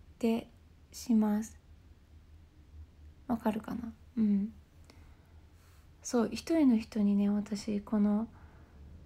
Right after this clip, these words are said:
アイシャドウパレットの中の一色で濃い色を目尻につけてやるっていう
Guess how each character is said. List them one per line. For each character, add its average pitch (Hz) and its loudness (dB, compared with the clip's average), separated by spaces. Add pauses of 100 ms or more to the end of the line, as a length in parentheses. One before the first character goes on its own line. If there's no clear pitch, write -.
(220)
ア 269 0
イ 269 2
シ 294 0
ャ - 4
ド 277 0
ウ 269 -6
パ 330 0
レ 349 4
ッ 339 -2
ト - -6
の 226 4
中 220 0
の 208 4
一 208 0
色 247 -2
で 233 2
濃 302 -2
い 269 0
色 262 0
を 277 0 (500)
目 262 0
尻 220 0
に 208 -2
つ - -12
け 233 -4
て 254 -4 (1300)
や 220 -4
る 208 -2
っ 196 -2
て - -6
い 208 -2
う 247 -8